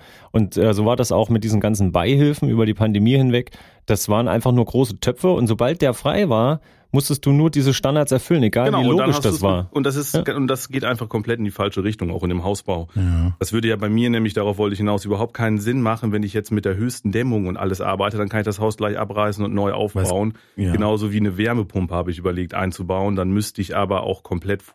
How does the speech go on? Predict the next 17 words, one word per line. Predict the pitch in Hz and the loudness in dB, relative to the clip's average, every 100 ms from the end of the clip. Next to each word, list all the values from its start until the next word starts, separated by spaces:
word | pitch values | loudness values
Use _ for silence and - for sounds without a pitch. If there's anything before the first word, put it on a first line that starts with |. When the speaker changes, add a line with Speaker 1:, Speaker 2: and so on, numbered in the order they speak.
| 123 - - | -8 -4 -4
Speaker 2:
Fußbodenheizung, | 92 87 87 90 - 95 | -2 -2 -2 -2 -2 -4
weil | 87 | -2
das | 87 | -4
mit | 92 82 | -6 -6
der | |
Vorwärmung, | 85 - 101 98 98 95 95 98 104 | -4 -2 0 0 -2 -2 -4 -6 -6
das | 104 98 | -4 -4
hat | 101 | -4
was | 98 92 | -4 -6
mit | 95 | -4
der | 95 92 | -2 -4
Technik | 82 104 101 87 | -4 -4 -4 -4
so | |
ein | 92 | -4
bisschen | 95 95 92 90 | -4 -4 -4 -6
zu | 90 | -8
tun. | 92 95 92 | -4 -2 -4